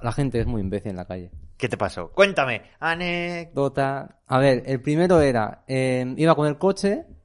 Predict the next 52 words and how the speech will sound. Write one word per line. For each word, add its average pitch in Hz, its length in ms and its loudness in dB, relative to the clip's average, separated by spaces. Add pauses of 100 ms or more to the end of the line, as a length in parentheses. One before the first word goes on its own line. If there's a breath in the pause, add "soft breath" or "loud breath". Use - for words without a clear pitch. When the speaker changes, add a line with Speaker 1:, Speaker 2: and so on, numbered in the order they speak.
(580)
Speaker 1:
pasaron 139 520 4
dos 143 280 4
personas 139 480 0
por 117 180 -2
el 113 60 0
medio 123 140 0
de 131 40 2
la 131 120 2
calle 113 560 0
a 107 200 -4
su 107 140 -10
paso 123 260 2
ligero, 127 260 2
como 104 100 0
si 107 80 -8
pasaran 117 260 -6
al 110 40 -10
paso 123 200 -4
de 120 60 -4
peatones. 160 540 0 (160)
Yo 117 80 0
les 123 160 -2
pité 127 340 -2
para 104 200 -2
que 98 120 -8
se, 98 360 -8 (240)
para 101 240 -6
avisarles 98 460 -2
que 120 60 -6
venía, 151 480 -2 (840)
y 131 140 0
el 120 120 0
tío 135 160 0
siguió 123 200 -2
andando 120 260 0
lentamente, 101 480 -4
como 101 140 -6
si 101 100 -10
no 107 80 -4
hubiera 104 260 -6
pasado 104 300 -6
nada. 92 300 -10 (360)
Y 135 80 -6
cuando 127 200 2
pasé, 156 420 4
lo 151 120 4
miré 147 240 2
y 170 40 0
me 143 80 -2
sacó 113 220 -4
el 98 60 -4
dedo. 95 260 -12